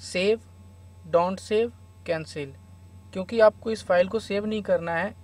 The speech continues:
इसलिए आप डोंट सेव पर क्लिक कर दें, जिससे कि आपकी पेंट की फाइल क्लोज हो जाएगी।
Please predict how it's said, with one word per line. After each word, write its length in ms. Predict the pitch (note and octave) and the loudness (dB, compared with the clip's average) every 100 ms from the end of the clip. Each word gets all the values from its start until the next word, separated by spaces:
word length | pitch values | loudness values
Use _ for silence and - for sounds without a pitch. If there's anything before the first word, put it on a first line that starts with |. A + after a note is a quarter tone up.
| G3+ | -14
इसलिए 280 | F#3 G#3 A3 | -10 2 4
आप 220 | A3 E3+ | 4 2
डोंट 300 | E3+ F#3 F#3+ | 0 0 -2
सेव 220 | - E3 - | -8 -8 -4
पर 100 | E3+ | -6
क्लिक 320 | - C#3+ - | -6 -14 -14
कर 160 | C3+ C3 | -10 -10
दें, 200 | C#3+ C#3 - - - - - - - - - - - | -10 -14 -16 -20 -20 -20 -20 -20 -20 -20 -20 -20 -12
जिससे 300 | E3 F3 G#3 | -10 -2 -2
कि 180 | G3+ G#3+ - - | -2 -8 -8 -4
आपकी 340 | F3+ - A3 | -4 -4 -12
पेंट 400 | G#3 F#3 F#3 G#3+ - - - - - - - | -8 -6 -6 -6 -10 -20 -20 -20 -20 -18 -12
की 80 | |
फाइल 320 | G#3 E3+ F3 G3+ | -2 4 4 2
क्लोज 340 | - F#3 D#3+ | -4 -4 -4
हो 60 | D3 | -4
जाएगी। 480 | C#3+ C3 C3+ C#3 | -2 -2 -4 -10